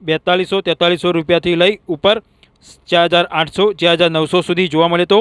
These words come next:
કેટલાક ખેડૂતોને આના કરતાં ઓછા અથવા વધુ ભાવ મળ્યા હોઈ શકે છે, પરંતુ એવરેજ ભાવ બેતાલીસો, તેતાલીસોથી લઈ ઉપરથી અડતાલીસો ઓગણપચાસ આસપાસ ચાલી રહ્યો છે. તમને આ વીડિયો સારો લાગે તો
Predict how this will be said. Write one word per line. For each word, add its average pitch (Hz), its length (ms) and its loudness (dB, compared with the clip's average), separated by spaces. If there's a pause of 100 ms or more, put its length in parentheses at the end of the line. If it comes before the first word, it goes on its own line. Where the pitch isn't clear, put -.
(340)
કેટલાક 185 400 0
ખેડૂતોને 180 440 0 (120)
આના 160 240 -2
કરતાં 190 360 0 (340)
ઓછા 165 320 0 (100)
અથવા 165 320 0
વધુ 160 160 -2
ભાવ 165 200 2
મળ્યા 165 260 2
હોઈ 180 120 -2
શકે 185 200 -4
છે, 214 140 -2 (420)
પરંતુ 175 280 -2 (120)
એવરેજ 170 340 2
ભાવ 190 180 2 (280)
બેતાલીસો, 175 480 -2
તેતાલીસોથી 175 640 -2
લઈ 185 260 2
ઉપરથી 165 300 -2 (160)
અડતાલીસો 175 480 0
ઓગણપચાસ 165 400 0
આસપાસ 175 320 0 (360)
ચાલી 175 280 2
રહ્યો 147 100 2
છે. 135 160 -4 (680)
તમને 180 260 0 (200)
આ 175 100 0
વીડિયો 175 240 4
સારો 175 300 2
લાગે 190 280 2 (440)
તો 165 100 2